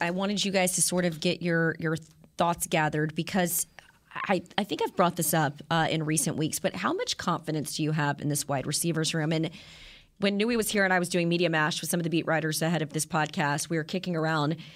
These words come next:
I, I did catch up with Jerry ahead of the game on,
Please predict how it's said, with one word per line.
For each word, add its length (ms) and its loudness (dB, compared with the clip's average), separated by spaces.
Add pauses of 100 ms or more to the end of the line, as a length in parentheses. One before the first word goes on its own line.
(280)
I, 80 2 (100)
I 80 4
did 240 -2
catch 240 0
up 100 0
with 100 2
Jerry 580 2
ahead 260 2
of 160 -4
the 100 2
game 300 0
on, 500 0